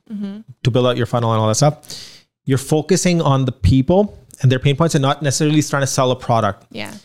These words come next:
Speaker 2: And even that quiz, you're trying to learn more about them. So that even makes it even more custom and tailored to that audience. I think, I don't know how much that plays into, you know, hooking them in and get, getting their interest and ask.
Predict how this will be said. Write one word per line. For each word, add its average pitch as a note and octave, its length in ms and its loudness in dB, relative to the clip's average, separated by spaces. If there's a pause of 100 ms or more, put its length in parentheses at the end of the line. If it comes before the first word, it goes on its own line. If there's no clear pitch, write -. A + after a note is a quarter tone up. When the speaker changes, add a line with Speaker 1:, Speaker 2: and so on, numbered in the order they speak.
(240)
Speaker 2:
And B2+ 140 4
even C#3 160 2
that C#3 200 -2
quiz, D#3+ 680 2
you're C#3 160 2
trying C#3 320 -6
to D#3+ 60 4
learn C#3 500 2
more C3 200 0
about G#2 240 0
them. A2 100 0
So B2 100 0
that D3 160 2
even E3+ 220 2
makes E3 160 0
it E3 80 -2
even D#3+ 180 0
more C#3+ 360 4
custom C3 480 0
and B2 220 -2 (560)
tailored C3+ 520 2 (560)
to B2 80 0
that B2 140 2
audience. A2 380 0
I A#2 60 4
think, A#2 220 -2 (140)
I B2 80 0
don't B2+ 80 2
know C3+ 60 2
how B2+ 100 0
much A#2+ 160 -4
that A#2+ 140 -2
plays A2+ 240 -6
into, A2+ 340 -8
you C3 60 -2
know, G#2+ 120 0
hooking A#2 300 0
them A2+ 120 0
in A2 160 0
and G#2+ 180 -4
get, A#2 220 -2
getting A2+ 220 -2
their A2+ 120 0
interest C#3+ 300 2
and B2 140 -4
ask. C3 420 -4